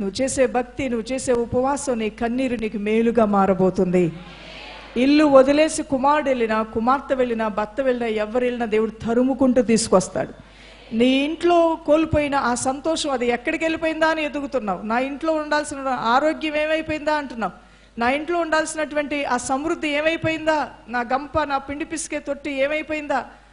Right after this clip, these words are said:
ఆ నూనె లేదేంటి నా సిద్ధిలో అని ఏడుస్తూ ఉన్నావు. కానీ ప్రార్థన మానట్లేదు. నువ్వు పోగొట్టుకున్నవన్నీ నీకు ఇచ్చేస్తానంటున్నాడు యేసు ప్రభువు.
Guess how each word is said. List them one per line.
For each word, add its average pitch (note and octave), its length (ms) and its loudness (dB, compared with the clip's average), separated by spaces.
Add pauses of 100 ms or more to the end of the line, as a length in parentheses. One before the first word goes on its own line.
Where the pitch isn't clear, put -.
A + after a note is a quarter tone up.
(140)
ఆ A#3+ 80 0
నూనె D4+ 360 -2
లేదేంటి D#4+ 480 -2
నా C#4 140 -2
సిద్ధిలో D4+ 420 0
అని C#4 240 0
ఏడుస్తూ C#4 400 0
ఉన్నావు. A3+ 480 -2 (380)
కానీ E4+ 260 2
ప్రార్థన D#4 520 4
మానట్లేదు. B3 640 2 (160)
నువ్వు G#3 160 -6
పోగొట్టుకున్నవన్నీ B3+ 960 -4
నీకు C4+ 220 -4
ఇచ్చేస్తానంటున్నాడు G3+ 880 2
యేసు F#3 280 4
ప్రభువు. F3 360 2